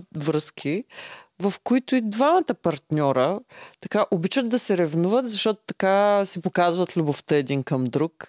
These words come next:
И игрички, манипулации. О, аз познавам хора в такива двойки, които те просто с гръм на очи ги събрал.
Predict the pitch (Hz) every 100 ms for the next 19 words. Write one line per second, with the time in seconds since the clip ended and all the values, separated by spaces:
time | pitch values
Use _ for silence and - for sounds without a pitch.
0 | - - - - - _ _ - 214 226
1 | 240 233 233 233 196 _ - - 226 185
2 | 190 190 - - 202 202 208 - 208 180
3 | 170 - - 190 - 170 165 160 165 160
4 | 147 160 - _ - - 175 160 151 143
5 | 139 151 - 156 139 147 147 160 240 -
6 | 233 - - 262 247 254 240 233 - 190
7 | 202 226 220 208 196 170 - 165 165 160
8 | 160